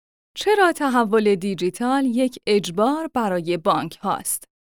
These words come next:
چرا نئوبانک صرفاً یک شعار زیبا نیست؟ چرا مدل‌های کسب و کار بانکداری باید تغییر کند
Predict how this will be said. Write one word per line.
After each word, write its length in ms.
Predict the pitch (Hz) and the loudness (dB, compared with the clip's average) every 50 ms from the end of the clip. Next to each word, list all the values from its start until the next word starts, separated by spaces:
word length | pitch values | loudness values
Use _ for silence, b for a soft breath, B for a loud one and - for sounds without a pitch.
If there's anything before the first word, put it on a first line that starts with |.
| _ _ _ _ - | _ _ _ _ -6
چرا 300 | - 330 349 330 302 277 | 0 2 4 4 6 6
نئوبانک 760 | 262 254 240 - - 202 190 165 196 202 214 214 208 - - | 6 4 4 2 0 -2 -2 0 0 0 0 0 -2 -4 -4
صرفاً 500 | - - 214 196 190 - - 233 240 240 | -2 0 0 0 0 -2 -4 -2 -2 0
یک 260 | 220 202 202 208 - | 0 2 0 0 -2
شعار 440 | - - 226 - - 190 185 190 196 | -4 -2 -2 0 0 0 0 0 -2
زیبا 440 | 180 170 196 208 208 180 233 269 302 | -2 -2 -2 -2 -2 0 0 2 2
نیست؟ 440 | 311 330 302 185 135 151 - - - _ _ _ _ _ _ _ _ _ _ _ _ _ _ | 4 2 2 2 0 -4 -8 -12 -12 _ _ _ _ _ _ _ _ _ _ _ _ _ _
چرا 240 | - - 453 440 392 | -2 0 2 2 2
مدل‌های 640 | 349 311 294 262 240 226 233 220 240 226 214 214 208 | 4 4 4 6 6 4 4 2 0 0 0 0 -2
کسب 340 | - 233 214 208 - - 208 | 0 0 0 0 0 -2 -4
و 60 | 196 | -4
کار 320 | - - 240 220 202 202 | -4 -2 -2 -2 -2 -2
بانکداری 800 | 190 175 202 196 180 180 202 - _ - 196 180 170 180 190 196 | -2 0 0 0 0 0 -4 -6 _ -2 0 0 0 0 -2 -4
باید 440 | 175 185 180 170 160 160 165 165 170 - | -2 -2 -2 -2 -2 -2 -2 -2 -2 -6
تغییر 580 | - - - 190 185 175 - 185 180 180 170 - - | -10 -6 -4 -2 -2 -2 -4 -6 -6 -6 -6 -6 -8
کند 320 | 190 180 175 170 170 175 | -8 -6 -4 -6 -6 -6